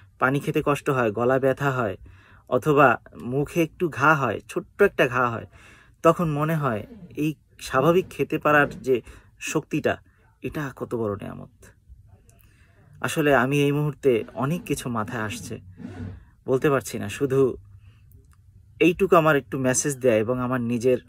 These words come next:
এই উপলব্ধিটা শেয়ার করার উদ্দেশ্যে এই ভিডিওটা করা। আল্লাহ রাব্বুল আলামিন আমাদেরকেও যেন এই উপলব্ধিটা করার তৌফিক দিয়ে দা-, দান করেন। আমরা যেন আমাদের প্রতি আল্লাহ তাআলার অশেষ দয়া, অশেষ মেহেরবানি,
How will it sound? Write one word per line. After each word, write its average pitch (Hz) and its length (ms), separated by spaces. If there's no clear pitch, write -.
এই 131 200
উপলব্ধিটা 170 640
শেয়ার 139 320
করার 123 200
উদ্দেশ্যে 120 380
এই 120 80
ভিডিওটা 101 420
করা। - 240
আল্লাহ 135 220
রাব্বুল 131 220
আলামিন 120 360
আমাদেরকেও 120 580
যেন 117 260
এই 139 140
উপলব্ধিটা 143 540
করার 113 200
তৌফিক 107 400
দিয়ে 98 180
দা-, 95 140
দান 113 220
করেন। 101 320
আমরা 127 240
যেন 143 240
আমাদের 131 380
প্রতি 131 260
আল্লাহ 143 300
তাআলার 143 320
অশেষ 175 380
দয়া, 120 320
অশেষ 165 600
মেহেরবানি, 135 600